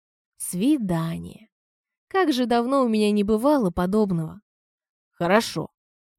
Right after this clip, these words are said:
просто откликнулся Павлов, и мы зашагали дальше. Я видела краем глаза, что Натан словно бы выдохнул с облегчением, когда услышал мой ответ. Но чего он, собственно, опасался? Что я побегу от него, словно черт от ладана?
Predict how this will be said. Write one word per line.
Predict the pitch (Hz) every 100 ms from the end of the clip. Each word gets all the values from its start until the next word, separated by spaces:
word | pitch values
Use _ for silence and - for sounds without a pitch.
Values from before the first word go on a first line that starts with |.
| -
просто | 370 349 214
откликнулся | 202 226 208 175 180 -
Павлов, | 170 269 302 262 226 _ _ -
и | 339
мы | 339
зашагали | 220 190 175 185 190 185
дальше. | 185 170 - - - _ _ _ _ _ _
Я | 220 269 262
видела | 330 302 202 196
краем | 220 214 202
глаза, | 196 311 302 196
что | - 196
Натан | 208 277 277
словно | - 240 240 233
бы | 233
выдохнул | 247 339 262 185 175
с | 180
облегчением, | 185 226 247 - 196 165 160 - _ _ -
когда | 285 285
услышал | 262 - 294 - 185
мой | 196 202
ответ. | 220 196 165 - _ _ _ _ _ -
Но | 190 185 170
чего | - 220 359
он, | 339
собственно, | 320 294 - 254 247
опасался? | - 311 - 190 - - _ _ _ _
Что | - 320
я | 320
побегу | 262 226 254 302
от | 285
него, | 240 226
словно | 226 233 226 226
черт | - 269 247 202
от | 196
ладана? | 285 370 269 185 170